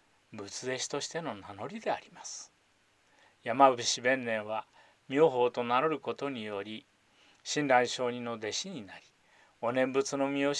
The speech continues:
えに生きる者としての自らの立場を周囲に明らかにしたということができると思います。弁念にとって、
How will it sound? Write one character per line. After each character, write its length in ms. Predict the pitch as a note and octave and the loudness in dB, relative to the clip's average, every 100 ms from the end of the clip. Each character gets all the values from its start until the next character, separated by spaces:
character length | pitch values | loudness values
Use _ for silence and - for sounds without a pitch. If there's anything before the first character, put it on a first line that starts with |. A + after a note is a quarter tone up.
| D3 | -2
え 100 | C#3+ | -4
に 200 | C#3+ C#3+ | -4 -6
生 60 | |
き 120 | - D#3+ | -6 -6
る 100 | C#3+ | -6
者 260 | B2+ C3+ | -6 -8
と 160 | - B2+ | -6 -8
し 100 | - | -8
て 140 | - | -10
の 160 | G#2+ - _ _ _ _ - | -12 -14 _ _ _ _ -10
自 260 | D#3+ A#3+ | -8 -6
ら 260 | - A#2 G2 | -4 -4 -4
の 80 | G2 - | -12 -16
立 240 | G2+ A#2 | -12 -8
場 120 | A2 | -8
を 80 | - _ _ _ - | -10 _ _ _ -8
周 360 | - C#3 B2+ | -4 0 0
囲 100 | G#2+ | -2
に 100 | F#2+ | -8
明 300 | F#2 F#2 - | -14 -14 -6
ら 100 | G#3+ | -4
か 120 | G#3 | -4
に 100 | C#3 G#2 | -6 -6
し 60 | |
た 160 | - G#2 | -8 -8
と 120 | F#2+ | -8
い 160 | G2 A2 | -10 -10
う 80 | |
こ 120 | A#2 C#3 | -8 -8
と 100 | C#3 | -6
が 120 | G#2 | -8
で 120 | E2+ | -8
き 160 | - F3+ | -14 -12
る 100 | A3 | -8
と 140 | A2+ | -6
思 240 | F#2 F2+ | -8 -12
い 80 | F2+ D2+ | -20 -20
ま 120 | - | -18
す。 280 | - - - _ _ _ _ - - _ | -16 -18 -20 _ _ _ _ -20 -20 _
弁 260 | B2 B2+ C3 | 0 2 2
念 180 | A#2 A2+ | -2 -4
に 120 | A2+ | -6
と 160 | - C3+ | -6 -6
っ 40 | |
て、 220 | - - | -8 -20